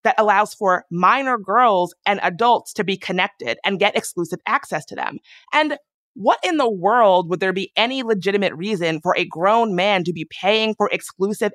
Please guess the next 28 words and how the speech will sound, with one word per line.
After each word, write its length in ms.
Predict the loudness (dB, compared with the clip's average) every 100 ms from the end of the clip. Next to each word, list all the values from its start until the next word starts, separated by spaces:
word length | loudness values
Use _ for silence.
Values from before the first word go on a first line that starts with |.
| -4
access 460 | -4 -4 -4 -6 -4
to 160 | -4
a 120 | -4 -4
child? 540 | 0 2 2 0 0
Like, 200 | 0 0 _ _ _ _ _ _
on 200 | 0 0
some 200 | 2 0
level, 420 | 0 0 2 2 0
I 380 | 0 2 2 -2 -6 -6
cannot, 360 | -4 0 -2 0
um, 120 | -4 -2
I 60 | -4
cannot 400 | -2 2 2 2
imagine 380 | 0 0 0 -4
a 80 | -2
world 280 | 0 0
where 80 | -2
these 200 | -6 -2
moms 340 | 0 0 -2 -8 _ _
truly 560 | -10 -6 -2 -2 0 2
are 400 | 4 6 4 2
so 260 | -2 -4 0
naive 460 | 0 -2 -4 -6
to 100 | -4
what 160 | -4 -2
is 120 | -4
going 300 | -6 -6 -4
on. 320 | -4 -6 -10